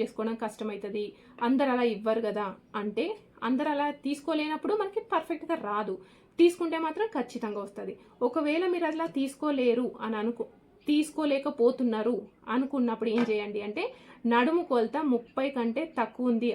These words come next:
అనుకోండి, నడుము కొలత ముప్పై కంటే తక్కువ ఉంటే ఇక్కడ నుండి ఇక్కడికి పావు తక్కువ నాలుగు ఇంచులు మార్క్ చేసేసుకోండి. నడుము కొలత ముప్పై కంటే ఎక్కువ ఉంది అనుకున్నప్పుడు ఈ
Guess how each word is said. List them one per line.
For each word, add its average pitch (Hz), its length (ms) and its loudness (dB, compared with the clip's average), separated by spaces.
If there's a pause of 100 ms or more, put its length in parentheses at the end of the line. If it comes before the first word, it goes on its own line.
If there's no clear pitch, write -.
(100)
అనుకోండి, 196 420 -4 (420)
నడుము 240 300 0
కొలత 269 180 -2 (100)
ముప్పై 233 320 -2
కంటే 240 200 -2 (100)
తక్కువ 233 280 -4
ఉంటే 262 160 -2 (480)
ఇక్కడ 302 260 0
నుండి 247 180 4
ఇక్కడికి 233 300 2 (400)
పావు 294 200 6
తక్కువ 262 180 0 (100)
నాలుగు 220 200 0
ఇంచులు 311 260 -2
మార్క్ 202 240 -2
చేసేసుకోండి. 190 580 -6 (540)
నడుము 302 340 4
కొలత 330 200 2 (120)
ముప్పై 240 320 0
కంటే 262 220 0 (140)
ఎక్కువ 240 300 0
ఉంది 220 180 0 (300)
అనుకున్నప్పుడు 226 540 -2 (360)
ఈ - 20 4